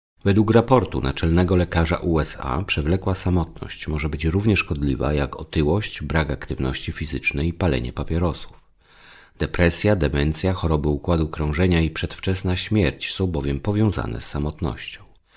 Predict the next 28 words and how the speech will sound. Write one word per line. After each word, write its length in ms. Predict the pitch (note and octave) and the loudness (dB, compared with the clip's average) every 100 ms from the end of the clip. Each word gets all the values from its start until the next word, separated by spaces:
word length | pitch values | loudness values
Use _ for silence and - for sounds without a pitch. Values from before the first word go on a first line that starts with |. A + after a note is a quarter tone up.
| - - - - | -20 -20 -20 -2
Jak 140 | F#2+ | 2
wynika 320 | F2+ B2 C3+ | 6 6 6
z 60 | C3 | 2
sondażu 540 | - F2 D2+ C2+ E2+ | 4 2 4 0 0
przeprowadzonego 840 | F#2 - - D2+ D2+ D#2 D#2 D2+ D2+ | -2 -6 -4 -4 -2 0 0 0 -2
w 80 | |
ubiegłym 420 | C#2+ D2+ D#2+ F#2 F#2 | 0 0 2 4 4
roku 280 | D2 - | 2 -4
przez 260 | C#2 - C2 | -8 -6 -2
między 320 | D#2+ D#2+ D#2 | 2 2 2
innymi 340 | D#2 D#2 D#2+ D#2 | 2 2 2 0
firmę 420 | - D2 D#2 D2+ | -2 -2 0 2
Meta 400 | D#2+ F#2 - - | 2 2 0 -6
oraz 320 | C#2+ C#2 - | -4 -4 -4
Instytut 540 | - D2+ - F2+ D2+ C#2+ | -6 -6 -4 -4 -4 0
Gallupa, 500 | D2 C2 - C#2+ F#2+ | 0 0 -4 -6 -4
około 340 | - - G2 G2 | -4 2 6 8
jedna 360 | G2 G2+ G#2+ | 8 6 4
czwarta 520 | G#2 - F2 D#2 A#1+ | 2 2 0 2 -4
dorosłych 480 | B1 D2 E2 - D#2+ | -2 2 0 0 -2
na 120 | D#2 | 0
świecie 380 | D2+ - G#2 - | 0 2 2 2
czuje 220 | - F2 | 0 0
się 240 | E2 D#2+ D2 | 0 0 0
bardzo 440 | D#2+ D2+ C2 E2 | 2 2 0 0
lub 220 | A2 A#2+ | 2 2
dość 480 | G#2 C#2 - - - | 2 0 0 -2 -6
samotna. 640 | - D#2 E2 E2 - - | -4 0 0 0 -8 -20